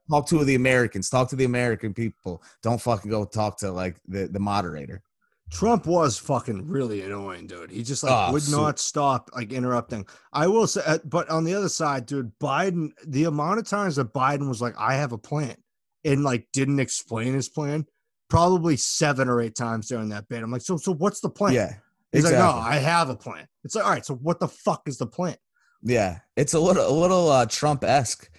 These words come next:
Speaker 1: from when he was in the Republican National Convention, where he was like, "I don't wanna release the plan 'cause then everyone else is gonna know it."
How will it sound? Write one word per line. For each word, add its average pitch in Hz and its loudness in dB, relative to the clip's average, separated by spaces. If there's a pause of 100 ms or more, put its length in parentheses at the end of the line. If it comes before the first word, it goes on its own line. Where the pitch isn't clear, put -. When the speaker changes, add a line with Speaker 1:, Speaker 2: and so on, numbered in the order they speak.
(460)
Speaker 1:
from 117 0
when 117 2
he 131 2
was 120 0
in 117 -2
the 110 0
Republican 110 -2
National 104 -4
Convention, 101 -6 (300)
where 123 2
he 135 4
was 123 2
like, 110 -2
"I 147 2
don't 175 2
wanna 147 4
release 107 0
the 95 -8
plan 107 -4 (200)
'cause 131 -4
then 151 4
everyone 147 4
else 147 2
is 135 -6
gonna 139 0
know 143 0
it." - -14